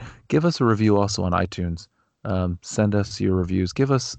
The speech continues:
five stars. Send us your funniest reviews. We're gonna read the funny reviews on here. Didn't get any last week, but that's okay. We're still shooting at, at a five-star rating right now, which is pretty good 'cause there's only five stars to choose from.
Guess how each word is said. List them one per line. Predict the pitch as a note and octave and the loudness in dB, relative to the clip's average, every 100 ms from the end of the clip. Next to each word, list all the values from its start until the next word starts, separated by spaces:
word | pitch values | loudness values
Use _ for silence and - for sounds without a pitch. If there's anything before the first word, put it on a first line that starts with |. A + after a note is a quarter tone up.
| - | -6
five | - F#2+ | -2 -2
stars. | - F#2+ F#2 F2+ | -2 -2 -2 -2
Send | - G#2 | -4 -2
us | G#2 - | -2 -4
your | F#2 | -4
funniest | - F#2 F2+ - | -2 0 0 -2
reviews. | F#2 F2 F2+ G#2+ | -4 -2 -2 -2
We're | |
gonna | B2+ B2 | 0 0
read | G#2+ G#2+ | 2 2
the | G2 | 0
funny | F#2+ F#2 F2+ | 0 0 0
reviews | F2 F2 F2+ F#2 | -2 -2 -2 0
on | F2+ F#2 | -2 0
here. | F2+ F2 - - - _ - | -2 -2 -6 -20 -20 _ -2
Didn't | B2+ A2+ | 0 2
get | G#2 | 2
any | G2+ | 2
last | F#2 F2+ F2+ - | 2 0 -2 -4
week, | F#2 - | -4 -6
but | F2+ | -4
that's | F#2 - | -4 -4
okay. | E2 - - - _ - | -8 -6 -8 -8 _ -8
We're | G#2 | -6
still | - A2 | -2 -2
shooting | - - F#2+ F#2 F2+ _ _ _ _ _ _ _ - | 0 -2 0 0 -2 _ _ _ _ _ _ _ 0
at, | F#2+ - - | 0 0 -4
at | G2+ | -2
a | F2 | -2
five-star | - E2+ E2+ - E2 D#2 | 0 -2 -2 -4 -6 -4
rating | D#2 - - | -6 -8 -8
right | F#2+ - | -10 -8
now, | - E2+ F2 G2 | -6 -6 -6 0
which | B2+ C3 - - _ _ _ _ _ - | 0 0 -6 -14 _ _ _ _ _ 0
is | F#3 C3+ | 2 2
pretty | _ - D#2+ | _ 0 0
good | C#2+ - - - - - - | -2 -6 -10 -12 -20 -20 -2
'cause | B2 A2+ | 0 2
there's | G#2+ G2+ | 4 4
only | F#2+ F#2 D2 | 2 -2 -4
five | - B1+ A#1+ | -2 0 -2
stars | - - - - - _ - | -4 -10 -10 -14 -20 _ -18
to | - | -14
choose | - - | -14 -16
from. | - - - | -16 -14 -14